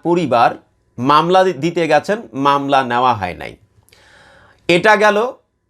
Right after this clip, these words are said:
অন্য বিষয়। খোদ আওয়ামী লীগ, আওয়ামী লীগ, যুবলীগ এবং ছাত্রলীগের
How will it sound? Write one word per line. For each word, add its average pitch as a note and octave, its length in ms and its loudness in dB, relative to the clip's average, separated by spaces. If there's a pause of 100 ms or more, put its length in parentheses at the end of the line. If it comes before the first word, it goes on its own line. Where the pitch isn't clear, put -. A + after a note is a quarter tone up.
(280)
অন্য B3 260 0 (180)
বিষয়। A2+ 320 -8 (720)
খোদ A#3 260 4 (220)
আওয়ামী A3+ 420 2
লীগ, G#2 240 -12 (800)
আওয়ামী G3+ 480 2
লীগ, G3+ 220 -8
যুবলীগ F3+ 460 -2 (100)
এবং F3+ 120 -2 (140)
ছাত্রলীগের E3+ 680 -2